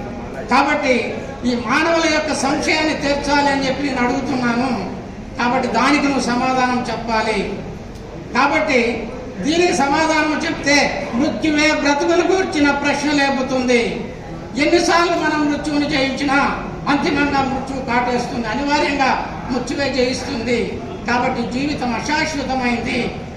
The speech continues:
అక్కడ అన్నప్పుడు చెప్తాడు అతను, అయ్యా, నా గురించి అడగడం లేదు నేను,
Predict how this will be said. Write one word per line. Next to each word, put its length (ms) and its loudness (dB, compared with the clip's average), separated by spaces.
అక్కడ 200 0
అన్నప్పుడు 400 0
చెప్తాడు 400 0
అతను, 380 0
అయ్యా, 200 2
నా 220 2
గురించి 260 0
అడగడం 420 2
లేదు 240 2
నేను, 540 -2